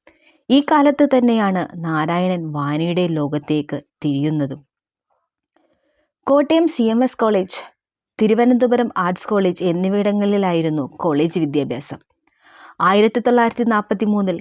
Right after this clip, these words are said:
കേരള സർവകലാശാലയിൽ നിന്നും ഒന്നാം റാങ്കോടെ സ്വർണ്ണ മെഡലും നേടി ബി എ ഓണേഴ്സ് പാസ്സായി. തിരുവിതാംകൂർ ചരിത്രത്തിൽ ഒരു പിന്നോക്ക വിഭാഗത്തിൽ നിന്നുള്ള വിദ്യാർത്ഥിയുടെ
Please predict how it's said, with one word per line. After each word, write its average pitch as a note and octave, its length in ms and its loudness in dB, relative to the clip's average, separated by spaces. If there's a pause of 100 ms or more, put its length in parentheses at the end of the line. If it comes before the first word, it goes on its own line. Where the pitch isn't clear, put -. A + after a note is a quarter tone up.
കേരള F3+ 320 0
സർവകലാശാലയിൽ G3 960 -2
നിന്നും E3+ 300 -2 (480)
ഒന്നാം G#3 440 4
റാങ്കോടെ G3+ 560 2
സ്വർണ്ണ E3+ 400 -4
മെഡലും F#3+ 400 0
നേടി D3+ 260 -2 (180)
ബി F3 180 0 (160)
എ F#3+ 120 2 (640)
ഓണേഴ്സ് F#3+ 500 0
പാസ്സായി. E3 460 -4 (500)
തിരുവിതാംകൂർ C#4 600 4
ചരിത്രത്തിൽ B3+ 580 2 (100)
ഒരു G3+ 160 2
പിന്നോക്ക G3+ 460 0
വിഭാഗത്തിൽ G3 640 2
നിന്നുള്ള F3 400 0
വിദ്യാർത്ഥിയുടെ D#3 720 -2